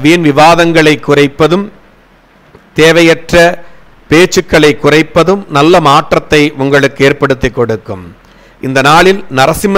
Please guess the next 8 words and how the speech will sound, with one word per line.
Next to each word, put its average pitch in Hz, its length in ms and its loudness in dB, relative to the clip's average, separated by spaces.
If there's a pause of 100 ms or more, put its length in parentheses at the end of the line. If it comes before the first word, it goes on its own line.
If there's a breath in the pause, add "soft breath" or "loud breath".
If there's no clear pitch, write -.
(140)
பெருமாளை 143 720 0
வழிபடுவது 151 540 2 (420 soft breath)
நல்ல 139 280 2
மாற்றத்தை 151 600 0
கொடுக்கும். 107 580 -6 (2750 soft breath)
அன்பார்ந்த 160 560 2 (440)
மீனராசி 160 680 2
நேயர்களே, 143 460 2